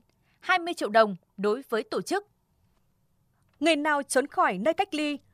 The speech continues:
Speaker 2: không tuân thủ quy định về cách ly, từ chối, trốn tránh việc áp dụng biện pháp cách ly, cưỡng chế cách ly để phòng chống dịch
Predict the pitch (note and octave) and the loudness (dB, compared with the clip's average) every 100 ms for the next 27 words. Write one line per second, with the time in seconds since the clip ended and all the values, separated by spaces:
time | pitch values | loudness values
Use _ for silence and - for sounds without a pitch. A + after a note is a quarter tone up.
0 | _ - G4 F4 E4+ D#4+ C#4+ - F4+ D#4 | _ -2 0 0 -2 -2 -2 -2 -2 -2
1 | G3 A3 A#3 F#4 D4 C#4+ C#4 _ _ _ | -4 -2 0 0 -2 -4 -6 _ _ _
2 | - D4+ - C4 A#3+ F4+ _ - D#4 - | -2 -2 2 2 2 -2 _ -2 -2 0
3 | A#3+ D4 E4+ - G4 - C#4 - C4 G3+ | -2 -2 -4 -4 -4 -4 -4 -4 -6 -2
4 | F#4 G4 G4 C#4+ C#4 B3 _ _ _ - | -2 -2 -4 -4 -6 -8 _ _ _ -4
5 | D#4 - C4+ G#4 D#4+ E4 D#4 A#3 C4 G3+ | -4 0 0 0 -4 -2 -4 -2 -2 -2
6 | - A3+ A3 C4 D#4 | -4 -4 -6 -2 -2